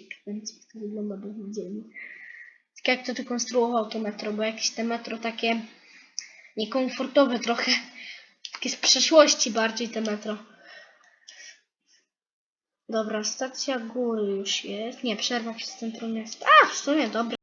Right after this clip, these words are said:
tu wysiądziemy, ten bilet już mnie nie obchodzi. O nie, ale mnie teraz przez bramki nie przepuści. A, to wiecie, co ja robię? A, hehe, nie przemyśleli tego. No dobra. Friday.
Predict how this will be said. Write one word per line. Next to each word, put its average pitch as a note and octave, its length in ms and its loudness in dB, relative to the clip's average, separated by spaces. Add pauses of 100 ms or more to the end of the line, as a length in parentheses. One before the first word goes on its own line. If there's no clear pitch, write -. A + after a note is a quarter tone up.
(220)
tu G#3+ 100 -6
wysiądziemy, G#3 680 -4
ten G3 160 -6
bilet G#3+ 280 -6
już - 180 -10
mnie G3+ 120 -8
nie G3+ 140 -6
obchodzi. G#3+ 520 -4 (1160)
O A#3+ 60 2
nie, E4 160 12
ale D4 180 10
mnie D4 160 6
teraz D#4 160 6
przez F#4 220 4
bramki E4 360 6
nie A#3 100 -2
przepuści. - 600 -6 (180)
A, D#4 60 -4
to B3+ 160 -10
wiecie, B3+ 260 -6
co - 160 -10
ja B3+ 120 -4
robię? C4 280 -6 (140)
A, G#3 180 -4
hehe, A3 540 -6 (600)
nie G#3 80 -4
przemyśleli G#3+ 720 -2
tego. G#3+ 280 -8 (840)
No G4 120 4
dobra. C#4 480 8 (2500)
Friday. A#3+ 1040 8